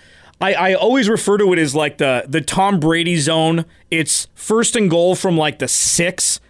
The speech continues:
where the Patriots never used to run the ball. It was always spread it out, and th-, they would score touchdowns more times than not.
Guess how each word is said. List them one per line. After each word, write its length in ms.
where 280
the 100
Patriots 460
never 340
used 220
to 60
run 180
the 80
ball. 380
It 80
was 200
always 400
spread 340
it 100
out, 380
and 300
th-, 160
they 140
would 160
score 180
touchdowns 480
more 140
times 260
than 140
not. 260